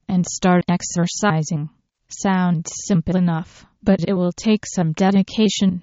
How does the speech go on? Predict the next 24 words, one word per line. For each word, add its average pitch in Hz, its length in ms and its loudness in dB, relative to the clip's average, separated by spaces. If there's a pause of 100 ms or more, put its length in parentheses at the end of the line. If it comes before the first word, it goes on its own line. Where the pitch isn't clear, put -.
(120)
and 175 220 0
perseverance. 175 920 0 (220)
If 214 200 0
you 196 120 2
stick - 420 -4
with 185 140 -2
it, 170 100 -4 (140)
before 175 500 0
long 185 360 4
you 226 140 6
will 180 160 0
begin 180 380 2
to 190 120 -2
lose 185 440 2
weight, 175 260 -2 (160)
and 175 180 4
your 180 220 2
lifestyle 170 880 -2
changes 202 840 2 (140)
will 196 220 4
become 175 420 0
a 180 60 2
permanent 208 640 2
part - 340 0